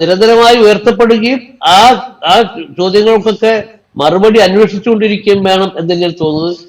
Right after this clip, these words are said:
ഈ വലിയ വിജയം ആ ചോദ്യങ്ങളെ അപ്രസക്തമാക്കുന്നില്ല എന്ന് തന്നെയാണ് എൻ്റെ വിശ്വാസം.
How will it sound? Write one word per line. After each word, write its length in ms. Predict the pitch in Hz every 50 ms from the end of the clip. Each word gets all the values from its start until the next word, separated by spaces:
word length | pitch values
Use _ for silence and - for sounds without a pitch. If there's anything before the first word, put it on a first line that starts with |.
| _ _ - -
ഈ 120 | 160 196
വലിയ 280 | 190 175 175 180 202 208
വിജയം 520 | 190 190 170 175 196 202 196 - - 151
ആ 80 | 160 170
ചോദ്യങ്ങളെ 640 | - - 175 175 170 180 185 180 185 185 170 - - -
അപ്രസക്തമാക്കുന്നില്ല 1300 | 143 - _ 170 170 - 190 170 - _ 196 180 175 175 175 170 - 180 180 180 175 185 208 214 214 - -
എന്ന് 180 | 165 175 175 170
തന്നെയാണ് 260 | 165 165 165 156 147
എൻ്റെ 140 | 135 131 123
വിശ്വാസം. 400 | 110 - - - - - _ _